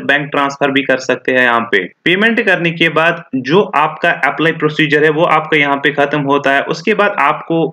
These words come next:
email आएगी या आपको एसएमएस की जाएगी that your application has been successfully submitted। This is all about the today's video। During video अगर आपको कोई भी problem आती है आप हमें direct comment box में पूछ सकते हैं।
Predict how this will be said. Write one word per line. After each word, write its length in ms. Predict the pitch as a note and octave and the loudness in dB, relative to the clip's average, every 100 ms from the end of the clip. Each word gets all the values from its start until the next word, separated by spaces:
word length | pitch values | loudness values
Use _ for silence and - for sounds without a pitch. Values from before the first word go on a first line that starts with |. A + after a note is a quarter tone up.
| - | 0
email 360 | C3 C#3 D#3+ E3 | 2 4 4 2
आएगी 600 | C3 D#3 D#3 D3 D3+ D3 - | 0 2 0 0 0 0 0
या 140 | C3+ F3 D3+ | 0 0 0
आपको 240 | D#3 - - | 0 -2 -4
एसएमएस 340 | D3 D#3 D#3+ D#3 | -2 -2 -2 -4
की 180 | D#3 D#3+ | -2 0
जाएगी 500 | D3+ D3 D3 D3+ D3+ D3+ _ _ - - | 2 0 0 0 0 0 _ _ -10 -2
that 240 | E3 G3+ - C3 | 0 0 -6 -2
your 200 | C3+ D#3+ D3+ | 0 2 0
application 640 | - D#3+ D#3 D3+ D#3 D#3+ D#3 | -4 -4 -2 0 0 -2 0
has 260 | C#3 C#3 C3 - | 0 -2 -4 -4
been 200 | C#3+ D3 _ - | -2 -2 _ -6
successfully 760 | D3+ D3+ D#3 D#3 - D3 D3 C#3+ - _ | -6 0 -2 -2 -4 0 2 2 -2 _
submitted। 600 | - C#3+ B2 B2 G#2+ G2 F#2 _ _ _ _ _ | -4 -2 0 -2 0 -2 -4 _ _ _ _ _
This 140 | F#3 F3+ | -6 -4
is 80 | - - | -2 0
all 280 | F#3 G3 | 2 2
about 260 | F3+ F#3+ G3+ | 2 2 2
the 60 | F#3+ | 0
today's 320 | E3 D#3+ E3+ D#3 | 0 2 2 2
video। 260 | F3 F3+ F3 D#3 | 2 4 2 2
During 320 | F#3+ A3+ G3+ | 2 2 2
video 200 | F#3+ F#3 | 2 2
अगर 140 | E3 E3 | 2 0
आपको 200 | D#3+ D#3+ D3 | 0 -2 2
कोई 100 | D3+ | 2
भी 100 | D#3+ F3+ | 2 0
problem 340 | E3 D#3+ D#3 D#3 | 0 0 2 2
आती 320 | D3+ D3+ D3 | 0 0 2
है 140 | D3+ D3+ D3+ _ _ - | 4 2 -2 _ _ -4
आप 260 | - G3+ - | 0 0 -2
हमें 200 | D#3+ D#3+ | -2 0
direct 280 | D3+ D3+ D#3 D3+ | 2 0 -2 -2
comment 240 | D3+ D3+ | 0 2
box 200 | C#3 D3 C#3+ | 2 -2 -4
में 100 | C3+ | 2
पूछ 240 | C3+ C#3+ | 2 2
सकते 380 | E3 E3 D#3+ D#3+ | 0 2 2 4
हैं। 160 | D3+ | 2